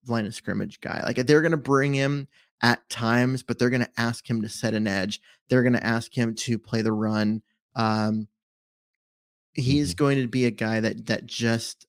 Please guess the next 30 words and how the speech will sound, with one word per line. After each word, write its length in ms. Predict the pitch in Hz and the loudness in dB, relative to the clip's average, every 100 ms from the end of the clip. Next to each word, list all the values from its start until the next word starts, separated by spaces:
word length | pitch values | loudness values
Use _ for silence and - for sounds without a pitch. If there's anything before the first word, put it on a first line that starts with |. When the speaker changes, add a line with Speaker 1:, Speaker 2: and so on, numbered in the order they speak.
| - | -6
Speaker 1:
um, 520 | 110 104 101 101 95 - _ _ _ _ _ _ _ _ _ _ _ _ _ _ - - - | -2 -2 -2 -6 -10 -16 _ _ _ _ _ _ _ _ _ _ _ _ _ _ -20 -10 -2
has 220 | 123 147 | 0 2
a 60 | 175 | 4
lot 260 | 123 120 | 4 4
of 100 | 127 | 4
other 160 | 120 117 | 2 0
responsibilities 880 | 120 - 120 - 117 120 123 104 - | -4 -4 -4 -4 -4 -2 -2 -2 4
Speaker 2:
So 100 | 110 | 6
Speaker 1:
and 80 | |
Speaker 2:
you're 100 | 98 101 | 8 6
Speaker 1:
isn't 120 | 110 | 4
Speaker 2:
thinking 260 | 101 98 | 4 4
Speaker 1:
getting 160 | 90 87 | 4 2
Speaker 2:
that 20 | |
Speaker 1:
that 60 | 95 90 | 4 4
Speaker 2:
Daryl, 80 | 87 | 4
Speaker 1:
chance. 100 | 101 | 2
Speaker 2:
he's 180 | 95 | 0
the, 160 | 92 87 - | 0 -2 -2
it's 240 | 90 82 | -6 -6
Daryl 360 | - 98 90 87 | -2 2 2 0
Taylor 440 | 95 90 87 85 | 0 0 0 0
and 240 | 82 82 82 | -2 -6 -4
Nwasu 580 | 82 82 82 92 82 78 | -4 -4 -4 -2 -2 -2
on, 180 | 80 76 | -8 -10
on 260 | 87 80 78 | -8 -8 -6
one 180 | 80 78 | -6 -6
side 460 | - 80 80 80 | -4 -4 -4 -6
and 460 | - 82 80 78 78 | -8 -6 -6 -6 -4
Speaker 1:
Yep. 160 | 127 | -4